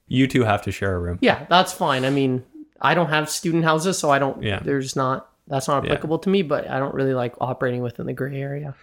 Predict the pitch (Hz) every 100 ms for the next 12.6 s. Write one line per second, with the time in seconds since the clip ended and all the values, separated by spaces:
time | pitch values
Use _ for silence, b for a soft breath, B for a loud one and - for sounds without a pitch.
0 | - 156 - - - 170 143 120 87 -
1 | 104 123 - 107 120 107 117 131 131 123
2 | 117 113 107 107 107 117 110 107 107 101
3 | 104 107 101 95 95 101 104 95 - 104
4 | 98 - 127 117 98 101 104 127 135 104
5 | 95 92 87 95 - 110 104 101 - 107
6 | 98 95 101 101 - - - 143 127 113
7 | 107 107 127 - 95 - 104 101 107 104
8 | 101 107 - 104 101 95 95 - 113 -
9 | 101 131 101 - - b b 113 107 107
10 | 104 104 104 95 101 95 95 95 - 107
11 | 101 95 113 104 95 95 90 - 107 156
12 | 143 101 101 98 -